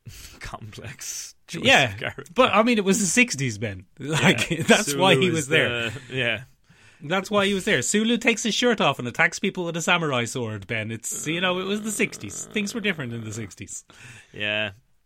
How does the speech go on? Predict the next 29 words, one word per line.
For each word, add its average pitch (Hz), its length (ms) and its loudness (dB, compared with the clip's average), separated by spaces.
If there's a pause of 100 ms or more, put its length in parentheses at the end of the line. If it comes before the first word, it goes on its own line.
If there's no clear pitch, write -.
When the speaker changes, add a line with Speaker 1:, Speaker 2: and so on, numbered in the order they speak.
(440)
Speaker 1:
Yeah. 165 200 -12
Speaker 2:
As 190 140 6
opposed 208 320 2
to, 202 60 -2
Ben, 165 180 2
on 139 80 -2
the 147 100 -4
other 233 160 0
hand, 113 280 -4
your 117 120 -6
Firefly, 151 840 -2 (1080)
um, 123 400 -2 (380)
they 180 220 4
essentially 160 580 2
split - 800 0 (680)
that, 143 300 0 (140)
that 135 420 0
three-way 135 1000 0 (180)
kind 131 220 -4
of 110 120 -10
division 123 640 -2
of, 117 420 -6 (240)
of 113 240 -6 (220)
archetypes 123 640 -2
Speaker 1:
Heart. 139 160 2
Speaker 2:
out 131 80 -4
into 127 260 -8
seven. 127 640 0 (580)
Speaker 1:
Yeah, 185 240 4